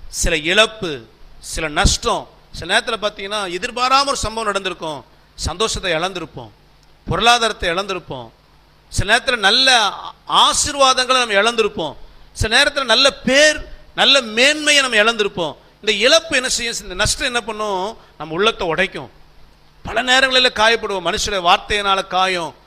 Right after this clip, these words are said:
மனுஷருடைய தீமைகளினால சஞ்சலம், சில நேரங்களில வாழ்வா சாவா போராட்டமா இருக்கும். இந்த வாழ்க்கை வாழலாமா வேண்டாவா? இனி வாழ்ந்து என்ன பிரயோஜனம்? இவ்வளவு நெருக்கம், இவ்வளவு பிரச்சனை, இவ்வளவு போராட்டம், எங்கேயுமே நிம்மதி இல்ல. வாழ்றதை விட சாகிறது மேல்.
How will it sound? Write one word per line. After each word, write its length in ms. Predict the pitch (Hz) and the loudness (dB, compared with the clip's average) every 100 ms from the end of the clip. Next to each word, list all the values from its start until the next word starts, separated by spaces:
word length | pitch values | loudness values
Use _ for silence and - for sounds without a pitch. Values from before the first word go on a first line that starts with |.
| _ _ | _ _
மனுஷருடைய 420 | 165 220 233 208 - 202 | -4 -2 -2 -2 -4 -4
தீமைகளினால 600 | 226 226 220 214 214 208 190 | 0 0 0 2 2 0 -4
சஞ்சலம், 440 | 202 208 196 175 - - _ _ - | -4 -4 -2 -4 -8 -20 _ _ -6
சில 120 | 196 185 | -4 2
நேரங்களில 400 | 214 254 240 220 202 165 - - _ 135 | 4 4 0 0 0 -2 -8 -20 _ 2
வாழ்வா 320 | 180 247 262 269 - | 4 6 4 2 4
சாவா 280 | 247 254 254 254 | 4 6 2 4
போராட்டமா 440 | 247 240 240 233 214 | 2 4 0 0 0
இருக்கும். 280 | 190 151 - _ _ _ - - - - | 0 -8 -16 _ _ _ -20 -20 -20 -14
இந்த 120 | 139 143 | -6 2
வாழ்க்கை 280 | 220 254 233 196 | 2 2 4 6
வாழலாமா 420 | 240 247 240 247 220 | 6 4 2 2 2
வேண்டாவா? 380 | 240 220 190 143 110 - - | 4 2 2 -2 -8 -20 -6
இனி 120 | 202 196 | -2 4
வாழ்ந்து 280 | 214 269 233 | 4 4 -2
என்ன 120 | 254 247 | -2 -2
பிரயோஜனம்? 520 | 247 254 233 214 185 123 _ - | 2 4 2 -2 -6 -8 _ -20
இவ்வளவு 360 | 151 247 285 311 285 | -8 2 2 4 2
நெருக்கம், 400 | 277 277 247 214 | 0 0 -2 -2
இவ்வளவு 260 | 208 302 311 294 | 2 2 2 -2
பிரச்சனை, 320 | 269 254 226 208 | -4 -2 -4 -2
இவ்வளவு 260 | 294 330 320 | 2 2 4
போராட்டம், 500 | 277 277 269 254 226 - - 156 190 | 4 4 4 2 2 0 -10 -2 -2
எங்கேயுமே 440 | 269 302 320 339 359 | 2 2 4 4 2
நிம்மதி 280 | 311 302 285 | 0 0 2
இல்ல. 100 | 262 233 - - 170 | 4 2 0 -2 4
வாழ்றதை 360 | 226 302 294 277 | 4 4 2 4
விட 120 | 277 - | 2 4
சாகிறது 420 | 247 269 277 294 320 - - - | 2 4 2 2 0 -6 -18 0
மேல். 200 | 285 269 | 2 2